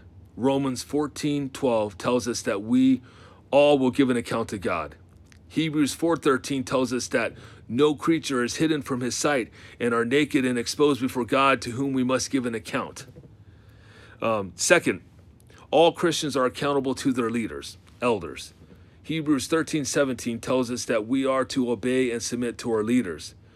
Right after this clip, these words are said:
But we need to understand that while any, while any leader can cherry pick this verse, we are called to obey and submit to, um, uh,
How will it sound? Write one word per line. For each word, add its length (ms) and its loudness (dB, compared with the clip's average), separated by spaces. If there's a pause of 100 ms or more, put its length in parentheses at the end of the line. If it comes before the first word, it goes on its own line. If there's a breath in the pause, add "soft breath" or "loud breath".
(220 soft breath)
But 140 2
we 180 0
need 280 0
to 100 -2
understand 600 0
that 160 -2
while 320 4
any, 280 -2 (300)
while 420 2
any 240 0
leader 320 2
can 240 -4
cherry 320 2
pick 240 -2
this 180 -4
verse, 480 0 (380 loud breath)
we 100 2
are 120 0
called 340 4
to 180 0
obey 440 0
and 200 -4
submit 480 -2
to, 320 2 (380 loud breath)
um, 340 -2 (220)
uh, 280 -4